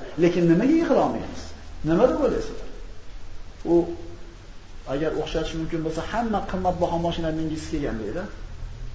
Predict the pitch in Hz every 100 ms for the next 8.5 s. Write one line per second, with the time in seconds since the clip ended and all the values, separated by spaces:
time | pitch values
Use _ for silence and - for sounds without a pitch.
0 | - - - - - - - - 165 160
1 | 185 175 202 269 247 - - - - -
2 | - - - - - - - - - -
3 | - - - - - - 143 143 147 160
4 | 156 151 151 - 156 - 151 233 180 165
5 | 160 147 127 123 175 247 269 220 143 -
6 | - - - - - - - 254 311 262
7 | 214 - 226 220 220 220 208 208 185 180
8 | - 156 135 104